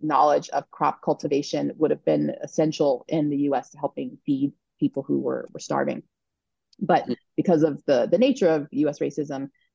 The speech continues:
um, they were relegated to working as, as Pullman porters. And so they have this opportunity in going to the Soviet Union to work in the fields in which they were trained and to have the kind of recognition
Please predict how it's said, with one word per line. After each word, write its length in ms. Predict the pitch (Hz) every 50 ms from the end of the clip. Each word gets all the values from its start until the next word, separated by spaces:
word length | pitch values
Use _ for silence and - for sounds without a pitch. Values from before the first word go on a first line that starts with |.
| _ -
um, 360 | 151 139 117 107 - - - - _ _ _ _ _ _ _ _ _ -
they 220 | 160 151 175 160 151
were 200 | 151 147 143 139
relegated 640 | 147 165 151 156 156 151 160 147 147 143 139 -
to 320 | - - 160 147 139 139
working 420 | 139 143 156 160 151 - - 143 135
as, 240 | 127 120 110 - -
as 180 | - 160 - - _
Pullman 280 | 185 180 165 156 151
porters. 480 | 151 - 139 110 - 110 107 - - -
And 180 | - 156 147 -
so 260 | - 151 143 143 143
they 140 | - 151 147
have 220 | 156 180 180 165
this 120 | 165 160
opportunity 640 | - 143 143 151 147 - 247 294 285 202 156 151 147
in 80 | 156
going 220 | 151 151 147 143 147
to 80 | - 151
the 80 | 135
Soviet 420 | 143 - 156 147 139 147 147 - -
Union 360 | 151 151 151 151 151 151 151 _ _ _ _ _ -
to 120 | - 175
work 320 | 165 151 151 151 151 156 -
in 100 | 165 156
the 80 | 156
fields 460 | 151 - 160 160 151 147 151 151 - -
in 140 | - 156
which 200 | 151 147 151 -
they 140 | - 160 156
were 80 | 156 160
trained 480 | 156 - 147 139 139 139 139 - - - _ _ _ _ _ _
and 360 | - 156 151 147 139 143 143
to 120 | - - 160
have 380 | - - 143 143 147 147 147 143 - _ _ _ _ _ _ _ _ _
the 340 | 160 143 135 120 117 - - - _ _
kind 140 | - 156 147
of 100 | 120 151
recognition 720 | 160 156 - 160 143 151 160 - - 151 135 147 151 -